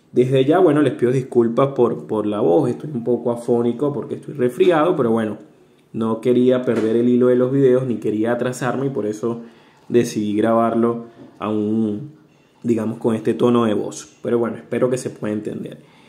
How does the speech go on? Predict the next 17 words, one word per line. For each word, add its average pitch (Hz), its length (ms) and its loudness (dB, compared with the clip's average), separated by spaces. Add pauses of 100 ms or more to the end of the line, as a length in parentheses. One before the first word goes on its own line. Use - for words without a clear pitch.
(100)
Entonces 180 360 2
les 220 120 2
comentaba 151 500 2
que 233 60 0
este 190 160 2
tronco 202 420 2
simpático 160 800 2
lumbar 160 560 2
no 139 220 0
era 151 120 2
más 170 280 -2
que 240 180 -6
continuación 120 680 -2
del 214 100 -2
mismo 170 300 -2
tronco 170 340 -2
simpático 160 840 -4